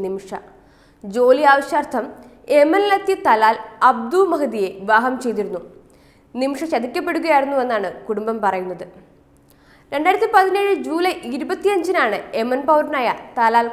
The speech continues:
കൊല്ലപ്പെട്ടത്. തലാൽ അബ്ദു മഹദിയെ നിമിഷപ്രിയയും കൂട്ടുകാരും ചേർന്ന് കൊലപ്പെടുത്തുകയും മൃതദേഹം വീട്ടിനു മുകളിലെ ജലസംഭരണിയിൽ ഒളിപ്പിച്ചു എന്നുമാണ് കേസ്. തലാലിന്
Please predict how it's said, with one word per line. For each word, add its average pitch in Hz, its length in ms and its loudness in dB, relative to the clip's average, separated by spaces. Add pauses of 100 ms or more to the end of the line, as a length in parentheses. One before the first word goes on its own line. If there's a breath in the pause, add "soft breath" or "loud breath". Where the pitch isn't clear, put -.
കൊല്ലപ്പെട്ടത്. 208 560 -2 (220)
തലാൽ 220 240 4 (140)
അബ്ദു 208 260 -6
മഹദിയെ 226 300 -2 (220)
നിമിഷപ്രിയയും 220 640 -6 (480 loud breath)
കൂട്ടുകാരും 403 640 4
ചേർന്ന് 339 300 -2 (240)
കൊലപ്പെടുത്തുകയും 269 800 0
മൃതദേഹം 208 500 -4 (560 loud breath)
വീട്ടിനു 392 400 2
മുകളിലെ 370 340 0 (140)
ജലസംഭരണിയിൽ 320 720 2 (220)
ഒളിപ്പിച്ചു 262 420 -4 (120)
എന്നുമാണ് 226 380 -2 (160)
കേസ്. 185 380 -8 (720 soft breath)
തലാലിന് 381 500 4